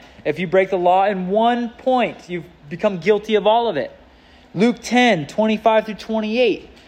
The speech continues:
Jesus is talking to a lawyer, and the lawyer says, "What must I do to inherit eternal life?" And Jesus says, "You know the greatest commandment. What is it?" He says, "You love the Lord your God with all your heart, mind, soul, and strength, and you must love your neighbor as yourself."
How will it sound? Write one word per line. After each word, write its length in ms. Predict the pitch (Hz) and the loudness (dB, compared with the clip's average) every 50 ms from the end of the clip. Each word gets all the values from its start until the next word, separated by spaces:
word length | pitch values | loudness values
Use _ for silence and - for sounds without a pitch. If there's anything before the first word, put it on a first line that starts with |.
| - - _ | -20 -20 _
Jesus 440 | - 151 202 233 233 202 233 226 226 | -8 -6 -4 -4 -4 -4 -6 -8 -8
is 120 | 214 220 | -10 -12
talking 360 | - - 202 202 208 208 202 190 | -10 -6 -6 -6 -6 -6 -8 -6
to 100 | 202 196 | -4 -4
a 40 | 196 | -4
lawyer, 360 | 196 214 226 240 240 220 196 | -2 0 2 2 2 2 2
and 100 | 175 170 | 0 -2
the 60 | 175 | -2
lawyer 240 | 180 196 208 202 190 | -2 -2 -2 -2 -4
says, 200 | 196 202 180 160 | -6 -10 -12 -10
"What 400 | 170 175 185 208 240 226 - 202 | -8 -6 -2 0 0 0 -2 -2
must 240 | 220 220 214 - 220 | -6 -6 -6 -4 -2
I 120 | 196 190 | -2 -2
do 400 | 160 143 135 175 240 254 226 202 | -2 -6 -6 -4 -2 -2 -2 -2
to 140 | - - 208 | -4 -6 -6
inherit 380 | 190 170 160 180 202 214 202 190 | -6 -6 -2 0 0 0 0 -2
eternal 340 | 185 - - 196 185 180 180 | -6 -8 -8 -6 -6 -2 0
life?" 300 | 202 220 220 202 - - | 0 0 0 0 -4 -8
And 80 | 160 139 | -12 -10
Jesus 280 | 156 208 208 214 196 | -10 -8 -8 -8 -10
says, 400 | - - 151 131 127 127 - - - - - - - - - - - - - | -4 0 2 2 2 2 -2 -8 -14 -20 -20 -20 -20 -20 -20 -20 -20 -8 -6
"You 100 | 180 214 | -2 0
know 140 | 233 208 | 0 0
the 80 | 165 156 | 0 0
greatest 440 | 131 151 151 143 139 139 135 - - | 0 0 0 0 0 -2 -4 -6 -10
commandment. 400 | 139 127 123 131 147 165 151 - | -8 -6 -4 -4 -4 -6 -4 -2
What 160 | 151 160 160 | -2 0 0
is 140 | 190 180 - | 0 0 0
it?" 180 | 120 - - - - - - - - - - - - | -2 -4 -4 -8 -16 -20 -20 -20 -20 -20 -20 -20 -16
He 60 | - | -14
says, 400 | 117 - 131 117 113 113 - - - | -6 -2 -2 -2 -2 -4 -8 -14 -12
"You 80 | - 120 | -6 0
love 240 | 127 127 139 139 143 | 2 2 2 2 0
the 80 | 151 | -2
Lord 240 | 143 143 143 143 139 | 0 2 0 0 -2
your 80 | 139 131 | -2 0
God 180 | 143 139 139 | 2 2 2
with 80 | 139 135 | 0 0
all 140 | 135 127 127 | 0 0 0
your 80 | 123 | -2
heart, 260 | 113 - 147 147 143 143 | 0 0 0 0 0 0
mind, 240 | 147 143 139 135 | -2 -4 -4 -6
soul, 180 | - - 139 139 | -8 -8 -8 -8
and 100 | 131 123 | -8 -8
strength, 320 | - - 170 175 180 175 | -8 -4 -4 -4 -4 -4
and 80 | - - | -6 -8
you 60 | 139 | -6
must 220 | 135 131 127 - 135 | -6 -6 -6 -2 -2
love 160 | 135 127 131 | -2 0 0
your 80 | 131 | -2
neighbor 240 | 127 127 127 120 127 | -2 -2 -2 0 0
as 140 | 123 120 113 | -2 -2 -2
yourself." 480 | 123 113 - - 135 113 104 98 - | -6 -10 -8 -4 -2 -2 -2 -2 -6